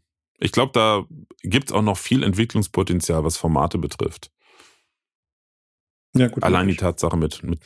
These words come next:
Speaker 1: guck, was wir jetzt machen. Das war vor ein paar Jahren absolut undenkbar. Also ein Podcast-Interview, ich weiß noch, wie vielen Kunden ich geholfen habe, ein mobiles Podcast-Setting, was halt jetzt nicht irgendwie, ne, ein großer Reisekoffer an Equipment mit sich bringt, äh, zusammenzustellen, weil die halt immer zu ihren Podcast-Interviews gefahren sind.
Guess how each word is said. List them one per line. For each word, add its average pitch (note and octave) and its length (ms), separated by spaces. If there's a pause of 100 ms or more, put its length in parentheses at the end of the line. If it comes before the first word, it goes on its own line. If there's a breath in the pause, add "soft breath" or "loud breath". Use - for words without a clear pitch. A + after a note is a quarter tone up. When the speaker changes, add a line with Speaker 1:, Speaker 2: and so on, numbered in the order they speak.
Speaker 1:
guck, F2+ 180
was F2 160
wir A2+ 80
jetzt F#2 160
machen. D2+ 320 (440 loud breath)
Das D#2+ 160
war E2+ 140
vor F2+ 140
ein E2+ 60
paar F2 140
Jahren F2 280
absolut - 380
undenkbar. F2 640 (600)
Also E2 180
ein E2 60
Podcast-Interview, F#2+ 760
ich F2+ 120
weiß F2+ 180
noch, F2+ 80
wie F2 160
vielen F#2 440
Kunden G2 240
ich G2 120
geholfen F#2 460
habe, E2+ 180
ein E2+ 80
mobiles F2+ 420
Podcast-Setting, G#2+ 880 (520 loud breath)
was - 180
halt E2+ 160
jetzt E2 160
nicht G#2+ 180
irgendwie, G2 400
ne, F#2+ 260
ein G2 120
großer G2 280
Reisekoffer F#2+ 600
an F2+ 80
Equipment F#2+ 420
mit F#2 140
sich F2+ 180
bringt, F2+ 340
äh, - 140
zusammenzustellen, F2 880
weil F2+ 120
die F2+ 80
halt F2+ 120
immer F2+ 200
zu - 140
ihren F#2+ 440
Podcast-Interviews F2+ 1120
gefahren F2+ 420
sind. - 280